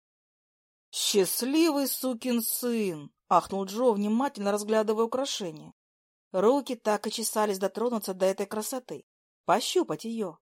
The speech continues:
примерить на себя. Но так же быстро, как достал её, мех положил диадему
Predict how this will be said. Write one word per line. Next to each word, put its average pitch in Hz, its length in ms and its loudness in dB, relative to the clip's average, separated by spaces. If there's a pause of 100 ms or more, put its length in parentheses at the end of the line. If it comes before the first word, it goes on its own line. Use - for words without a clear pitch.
(140)
примерить 185 500 -2
на 262 80 -4
себя. 175 440 -8 (400)
Но 196 220 -2
так 185 220 -2
же 180 140 -2
быстро, 190 380 -4
как 196 180 -6
достал 214 460 -2
её, 170 160 -2
мех 208 300 -4
положил 196 380 -2
диадему 185 640 -2